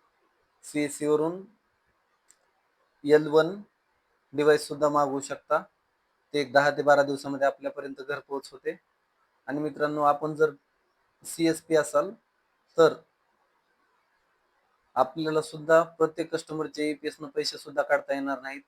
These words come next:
आता आपल्या भरपूर स्कीम चालू आहेत, त्यासाठी आजच आपण एल वनचं डिव्हाइस खरेदी करा.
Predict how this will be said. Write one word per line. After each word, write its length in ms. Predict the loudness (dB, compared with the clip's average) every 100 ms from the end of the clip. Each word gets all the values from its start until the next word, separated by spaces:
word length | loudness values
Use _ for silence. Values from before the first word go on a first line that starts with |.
| -6
आता 280 | -6 2 0
आपल्या 220 | 2 -4
भरपूर 340 | -4 -6 -8
स्कीम 260 | -8 -10 -10
चालू 280 | 0 0 2
आहेत, 200 | -2 -4 _ _ _ -2
त्यासाठी 360 | -2 0 0 4
आजच 360 | 4 2 0
आपण 400 | -2 -2 -8 -8 -14 -4
एल 200 | -2 -2
वनचं 300 | -4 -6 -8
डिव्हाइस 320 | -2 -2 -4 -8
खरेदी 260 | -8 -8
करा. 260 | -6 -4